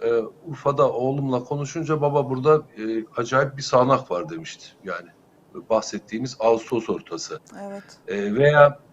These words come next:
Speaker 1: e, işte, e, bir yıl boyunca hiç karın yağmaması.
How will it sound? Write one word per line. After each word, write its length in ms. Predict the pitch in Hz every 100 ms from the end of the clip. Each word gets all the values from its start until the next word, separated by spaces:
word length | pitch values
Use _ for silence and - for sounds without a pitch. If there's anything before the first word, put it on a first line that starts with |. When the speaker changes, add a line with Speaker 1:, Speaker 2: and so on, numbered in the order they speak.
| -
Speaker 1:
e, 140 | 107
işte, 240 | 101 - 135 127 - 107
e, 80 | 107 107 107 104 - - - - - -
bir 160 | 156 143
yıl 180 | 147 131
boyunca 300 | 143 151 143
hiç 220 | 139 -
karın 320 | - 139 143
yağmaması. 800 | 135 135 131 104 92 - - 90